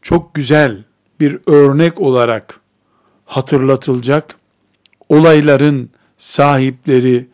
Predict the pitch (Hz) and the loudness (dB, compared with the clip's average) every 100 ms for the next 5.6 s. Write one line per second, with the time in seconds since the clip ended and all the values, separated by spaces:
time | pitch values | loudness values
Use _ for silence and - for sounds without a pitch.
0 | _ _ _ 147 202 196 131 135 131 123 | _ _ _ -2 0 0 -4 -4 -4 -4
1 | 131 131 _ - 143 156 170 151 143 139 | -6 -8 _ -14 -2 2 2 2 2 2
2 | 131 151 180 180 _ - 117 113 110 143 | 2 2 -2 -2 _ -10 -10 -10 -6 0
3 | 143 175 247 _ _ _ _ 247 170 113 | 2 2 -2 _ _ _ _ -2 -2 -4
4 | - 113 98 90 - - _ _ _ - | -12 -18 -18 -20 -20 -20 _ _ _ -12
5 | 156 147 117 143 175 | -4 -4 -2 -6 -6